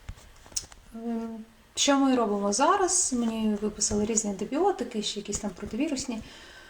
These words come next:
штучки, е, які я маю приймати як профілактика, м, щоб уникнути, власне, цього розвитку, ем, хвороби. Зазвичай, коли слабкий імунітет,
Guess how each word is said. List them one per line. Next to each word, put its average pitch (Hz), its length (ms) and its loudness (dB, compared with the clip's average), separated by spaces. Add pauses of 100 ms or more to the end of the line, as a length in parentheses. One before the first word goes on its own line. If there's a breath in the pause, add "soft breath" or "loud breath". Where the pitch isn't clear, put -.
(240 loud breath)
штучки, 277 800 2 (200)
е, 220 200 2
які 214 380 0
я 226 180 4
маю 208 240 2
приймати 202 920 -2 (340)
як 202 220 -6
профілактика, - 760 -12 (260)
м, 202 480 -10 (760)
щоб 208 240 -2 (120)
уникнути, 202 800 -2
власне, 196 500 -2
цього 202 300 -4
розвитку, 196 640 -6 (1300 soft breath)
ем, 202 500 -6
хвороби. 180 460 -2
Зазвичай, 208 440 -4
коли 208 380 0
слабкий 208 380 -2
імунітет, 208 420 0